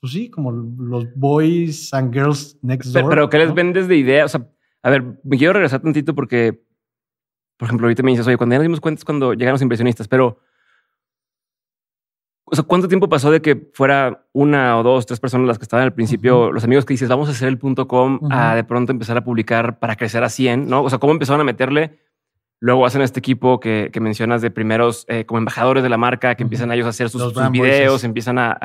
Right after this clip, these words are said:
Speaker 2: a, a, a publicar. Creo que también eso les ayudó, les ayudó a dar mucha más difusión, no tienes que hacer todo tú. Desde acá afuera lo veo como algo estratégico, que no sé si fue así, pero lo veo como, ok, en lugar de que dependa de una sola persona, vamos a meter perfiles que lleguen a nuevas audiencias y traigan,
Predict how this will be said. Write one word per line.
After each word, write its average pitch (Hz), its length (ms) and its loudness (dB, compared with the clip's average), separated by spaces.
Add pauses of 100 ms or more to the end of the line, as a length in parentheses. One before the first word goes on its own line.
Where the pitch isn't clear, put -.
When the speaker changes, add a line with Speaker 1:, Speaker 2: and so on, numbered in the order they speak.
(120)
Speaker 2:
a, 117 320 -6
a, 117 180 -4
a 110 120 -8
publicar. 123 540 -2 (640)
Creo 123 100 -2
que 113 60 2
también 139 180 0
eso 135 160 0
les 127 120 0
ayudó, 113 220 0
les 113 140 -8
ayudó 110 300 -2
a 113 80 -4
dar 110 160 -4
mucha 120 520 0
más 113 120 -4
difusión, 107 400 -4
no 123 100 -4
tienes 117 180 -6
que 110 40 -14
hacer 107 160 -12
todo 107 220 -6
tú. 123 240 -4 (540)
Desde 127 180 0
acá 135 160 2
afuera 139 240 2
lo 143 80 2
veo - 80 0
como 139 100 0
algo 139 100 4
estratégico, 131 720 0
que 110 100 -12
no 110 100 -4
sé 117 80 -6
si 120 80 -6
fue 110 160 -2
así, 123 200 -4
pero 113 180 0
lo 113 100 2
veo 117 120 2
como, 123 340 2
ok, 107 160 -2 (720)
en 131 100 -2
lugar 127 140 2
de 160 80 2
que 165 60 0
dependa 139 300 0
de 135 60 4
una 139 80 0
sola 139 160 0
persona, 147 320 0
vamos 139 220 0
a 131 40 0
meter 123 420 -2 (360)
perfiles 160 320 0
que 143 100 -2
lleguen 139 220 2
a 117 380 -2
nuevas 127 320 2
audiencias 147 400 2
y 123 60 -4
traigan, 120 420 -2